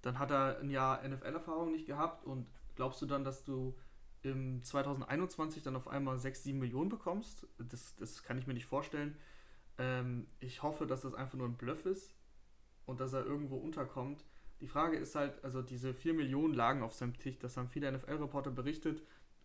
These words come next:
Das wird so gewesen sein, wenn du für Carlos Hyde vier Millionen bezahlst als Seahawks, zahlst du auch Freeman vier Millionen. Ich hab halt die Befürchtung, dass er,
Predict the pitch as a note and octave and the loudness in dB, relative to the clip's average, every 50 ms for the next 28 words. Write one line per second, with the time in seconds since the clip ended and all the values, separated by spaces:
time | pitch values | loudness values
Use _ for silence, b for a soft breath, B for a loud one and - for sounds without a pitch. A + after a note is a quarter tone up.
0 | - - - - B2+ B2 - C#3+ C3+ - C3 B2 A#2+ A#2+ C3 C3+ C3 B2 B2 A#2+ | -20 -18 -8 -8 -8 -4 -2 -2 -2 0 -2 -2 0 0 0 0 0 0 0 -2
1 | A#2+ A#2+ A#2+ B2 C3+ - C3+ B2+ C3 C3 - C3+ C3+ C3 - C3 C3 C3 B2 B2+ | -2 -2 -4 -6 -4 -2 0 0 0 0 0 -2 -2 0 0 0 0 2 2 2
2 | B2+ B2 B2 B2 - B2+ A#2 A#2+ B2 - - - - B2+ B2 B2 - - - - | 0 0 -2 -2 -2 -2 -2 -2 -2 -4 -8 -4 -2 0 0 0 -2 -6 -12 -12
3 | - - A#2 B2 B2 - B2 B2 - - D3 D3+ C#3+ B2 A#2 - A2 A2 A2 G#2+ | -4 -2 -2 -2 -2 -4 -6 -6 0 2 2 4 4 2 0 0 -2 -2 -2 -4
4 | A2+ A2+ A2+ B2 b b b b b b b b b b b b b b b - | -4 -6 -6 -8 b b b b b b b b b b b b b b b -18
5 | - - - B2 - - D3+ D3+ E3 E3 D#3 D3+ D3 B2+ B2+ B2 - D3 D#3+ D#3+ | -16 -14 -12 -12 -4 -2 -2 0 2 2 2 2 0 0 -2 -2 2 2 2 4
6 | D#3+ - E3 D#3+ D3+ C#3 C#3 C3 C3 C3 C3 A#2+ A#2 - - | 4 2 2 2 2 2 2 4 4 4 4 4 2 0 -2